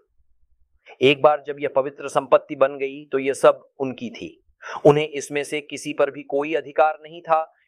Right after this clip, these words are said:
क्योंकि यह अब उनकी नहीं थी। परमेश्वर ने अपनी संपत्ति के साथ क्या करना चुना, यह उनका विशेषाधिकार था। उन्होंने जो किया, वह परमेश्वर को लूटना था।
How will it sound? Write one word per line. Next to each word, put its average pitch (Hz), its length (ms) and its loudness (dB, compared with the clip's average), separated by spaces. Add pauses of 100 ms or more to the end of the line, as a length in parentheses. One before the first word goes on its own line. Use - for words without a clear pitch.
क्योंकि 151 240 -4
यह 139 220 0
अब 143 360 -2
उनकी 127 320 -8
नहीं 113 300 -4
थी। - 320 -20 (360)
परमेश्वर 151 580 2
ने 190 200 -6
अपनी - 300 -4
संपत्ति 156 520 -2
के 160 120 -6
साथ 151 260 2 (160)
क्या 165 200 4
करना 175 360 -4
चुना, 160 460 -6 (380)
यह 151 120 4
उनका 156 240 0
विशेषाधिकार 135 920 0
था। - 300 -18 (340)
उन्होंने 147 400 -2
जो 135 180 -2
किया, 147 480 0 (260)
वह 135 220 0
परमेश्वर 135 580 -2
को 143 340 -4 (320)
लूटना 101 680 -2
था। - 300 -14